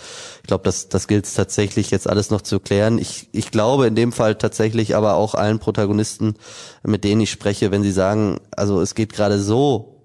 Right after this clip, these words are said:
eng getaktet und Schlag auf Schlag für uns weiter. Wir haben so viele Aufgaben, wir haben so viel im Kopf, wir denken so viel an die nächsten Herausforderungen, vor denen wir stehen,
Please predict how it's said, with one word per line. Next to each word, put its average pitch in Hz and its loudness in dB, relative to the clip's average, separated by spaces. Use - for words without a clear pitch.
eng 120 2
getaktet 117 -2
und 104 0
Schlag 113 0
auf 104 0
Schlag 113 -2
für - -4
uns 104 -2
weiter. 107 0
Wir 104 2
haben 98 0
so 113 2
viele 120 0
Aufgaben, 104 0
wir 104 4
haben 104 0
so 123 2
viel 131 0
im 113 0
Kopf, - -2
wir 101 0
denken 110 0
so 113 0
viel 127 2
an 117 0
die 110 4
nächsten 113 2
Herausforderungen, 104 2
vor 98 0
denen 101 2
wir 98 0
stehen, 101 0